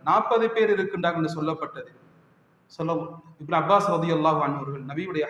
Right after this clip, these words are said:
ஹதீஸை சொல்லி காட்டினார்கள். ஒரு முஸ்லிம் மரணிக்கின்றார், அவரது ஜனாசா தொழுகையிலே நாற்பது பேர் கலந்து கொண்டிருக்கின்றார்கள். அவர்கள் அல்லாஹ்வுக்கு ஷிர்க் வைக்காமல்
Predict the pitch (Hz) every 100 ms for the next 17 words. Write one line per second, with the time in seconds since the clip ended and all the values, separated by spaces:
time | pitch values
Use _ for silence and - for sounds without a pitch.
0 | 147 180 202 170 156 160 156 147 143 135
1 | 127 135 135 - - _ - 147 151 -
2 | 190 160 143 165 165 151 143 143 139 -
3 | - - - _ - 147 151 139 143 160
4 | 180 170 147 151 151 143 139 135 131 170
5 | 190 - 165 147 - 170 156 - - -
6 | - 156 196 196 170 160 156 - 139 135
7 | 139 139 - 143 151 131 156 185 170 160
8 | 156 185 180 165 156 147 143 139